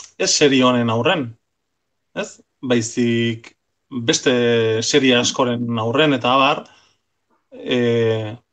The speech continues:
ze, bueno, nik uste dut klabe ezberdina manejatu ditugula, ez? Irakurketa bat egiterak ordun, eta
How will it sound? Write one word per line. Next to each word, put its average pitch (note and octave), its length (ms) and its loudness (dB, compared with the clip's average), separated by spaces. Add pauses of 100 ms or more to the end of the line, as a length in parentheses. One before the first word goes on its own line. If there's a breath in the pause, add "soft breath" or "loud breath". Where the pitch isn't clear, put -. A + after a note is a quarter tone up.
(320)
ze, A2+ 300 0
bueno, B2 380 -2 (440)
nik C3+ 160 -4
uste D3+ 160 0
dut - 100 -12
klabe D#3+ 320 6
ezberdina C#3 400 2
manejatu C#3 480 0
ditugula, C#3 460 0 (320)
ez? - 180 -10
Irakurketa C3 480 0
bat C3 160 0
egiterak C3 380 -2
ordun, D#3 360 -2 (560)
eta B2 260 0